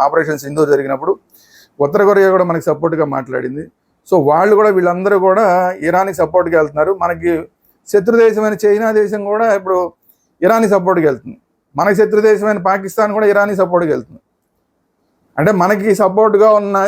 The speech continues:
చా-, మిత్ర దేశాలు ఇరాన్కి సపోర్ట్ చేస్తున్నాయి, మన శత్రు దేశాలు ఇరాన్కి సపోర్ట్ చేస్తున్నాయి.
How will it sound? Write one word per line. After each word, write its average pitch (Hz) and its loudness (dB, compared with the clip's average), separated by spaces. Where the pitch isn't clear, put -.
చా-, 175 0
మిత్ర 170 -6
దేశాలు 202 0
ఇరాన్కి 202 0
సపోర్ట్ 196 0
చేస్తున్నాయి, 202 -2
మన 190 -2
శత్రు 180 -2
దేశాలు 180 2
ఇరాన్కి 160 -2
సపోర్ట్ 117 -10
చేస్తున్నాయి. - -20